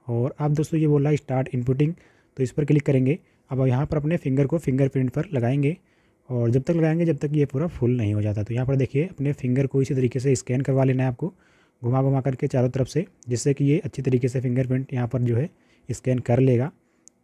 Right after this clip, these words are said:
तो ये देखिए यहाँ पर डन आ चुका है, तो अब डन पर क्लिक करेंगे।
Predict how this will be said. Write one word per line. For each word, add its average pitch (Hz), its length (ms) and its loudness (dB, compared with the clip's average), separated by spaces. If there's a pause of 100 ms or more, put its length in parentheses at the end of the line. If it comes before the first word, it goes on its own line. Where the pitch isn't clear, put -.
(100)
तो 110 200 0
ये 135 140 2
देखिए 160 240 2
यहाँ 151 140 2
पर 151 140 -4
डन 139 220 2
आ 147 80 4
चुका 143 240 -4
है, 147 60 -2
तो 139 120 -2
अब 117 80 2
डन 127 140 2
पर 139 140 -4
क्लिक 143 200 -2
करेंगे। 127 320 0